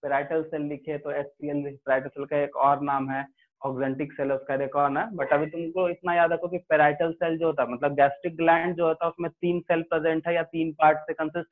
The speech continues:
करता है। तो पहला जो part है वो पैराइटल cell है जो कि एचसीएल को रिलीज करेगा, ऑक्जेंटिक cell जो प्रोएंजाइम को रिलीज करेगा और mucosa जो होता है mucus को release करता है, ठीक है। अब इसका हम लोग सबसे पहले function समझेंगे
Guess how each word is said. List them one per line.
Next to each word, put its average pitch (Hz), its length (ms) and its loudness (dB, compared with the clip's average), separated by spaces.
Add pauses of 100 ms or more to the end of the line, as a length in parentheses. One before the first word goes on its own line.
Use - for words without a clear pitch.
करता 131 280 4
है। 147 100 6 (360)
तो 147 80 -8
पहला 151 380 4
जो 170 120 0
part 160 300 2
है 160 60 -2
वो 165 100 2
पैराइटल 156 540 4
cell 165 260 4
है 202 60 6 (360)
जो 147 80 2
कि 156 120 2
एचसीएल 170 440 6
को 175 100 6
रिलीज 170 340 4
करेगा, 160 360 8 (440)
ऑक्जेंटिक 147 380 4
cell 160 280 2
जो 170 120 2
प्रोएंजाइम 165 540 2
को 170 100 2
रिलीज 165 320 2
करेगा 147 260 4
और 175 80 4
mucosa 160 580 2
जो 180 100 4
होता 165 160 2
है 180 100 2
mucus 147 380 -2
को - 120 -20
release 127 200 -10 (120)
करता 113 240 -8
है, 113 80 -6
ठीक 180 180 -8
है। 143 120 2 (100)
अब 160 160 0
इसका 180 240 -6
हम 180 140 -4
लोग 180 140 -8
सबसे - 320 -14
पहले 180 260 -8
function 170 540 -4
समझेंगे 127 500 -6